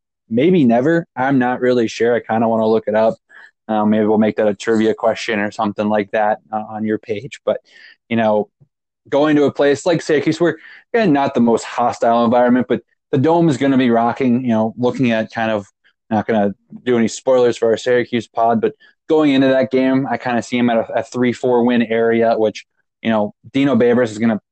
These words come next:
probably be on the hot seat at the end of this year if they don't make a bowl game. So I think that's, you know, a big game for Syracuse. It's one of those games where I think team-wise we're kinda even. I think, you know, I think that, you know, DeVito might be a little bit better quarterback than Graham. But, you know, you're looking at two teams that,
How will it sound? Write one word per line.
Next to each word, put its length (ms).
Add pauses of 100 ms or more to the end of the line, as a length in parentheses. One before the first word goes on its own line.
(260)
probably 300
be 120
on 100
the 60
hot 240
seat 100
at 60
the 80
end 100
of 60
this 200
year 200
if 120
they 120
don't 180
make 160
a 40
bowl 220
game. 300 (400)
So 80
I 60
think 160
that's, 200
you 80
know, 200
a 60
big 220
game 260
for 120
Syracuse. 800 (340)
It's 80
one 120
of 60
those 140
games 380
where 100
I 60
think 260
team-wise 640
we're 100
kinda 280
even. 400
I 100
think, 300 (420)
you 100
know, 220 (360)
I 100
think 220
that, 120 (160)
you 100
know, 80
DeVito 460
might 160
be 60
a 80
little 140
bit 100
better 280
quarterback 540
than 280
Graham. 440 (320)
But, 100
you 60
know, 40
you're 80
looking 180
at 120
two 200
teams 400
that, 180